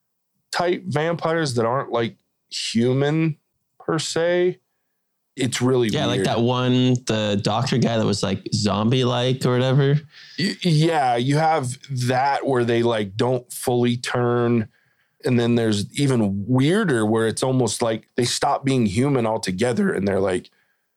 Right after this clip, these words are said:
Speaker 1: it's hard to explain. They almost look like alien monster type things. They have, it's really an odd dynamic in the comics because they just kinda have to continue to tell the story. So,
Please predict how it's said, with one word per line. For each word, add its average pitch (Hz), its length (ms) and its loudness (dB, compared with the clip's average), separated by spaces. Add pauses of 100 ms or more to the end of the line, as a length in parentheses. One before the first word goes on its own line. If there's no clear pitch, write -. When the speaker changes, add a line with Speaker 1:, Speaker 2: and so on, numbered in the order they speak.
(380)
Speaker 1:
it's 120 220 -2
hard 131 240 0
to 104 80 2
explain. 117 500 -2
They 101 100 0
almost 117 240 0
look 110 100 0
like 87 200 -2 (200)
alien 113 440 0
monster 101 500 -2
type - 380 -4
things. 90 420 -4 (140)
They 131 100 0
have, 147 180 0
it's 127 220 -2
really 143 460 2
an 104 120 0
odd 110 640 -2 (600)
dynamic 110 720 0
in 127 80 0
the 127 100 0
comics 131 720 -4 (120)
because 110 300 -2
they 110 140 2
just 107 180 -2
kinda 120 200 -2
have 107 240 -4
to 101 200 -2 (140)
continue 101 400 -2
to 95 100 -2
tell 98 200 -2
the 90 100 -2
story. 104 480 -2
So, 101 360 -2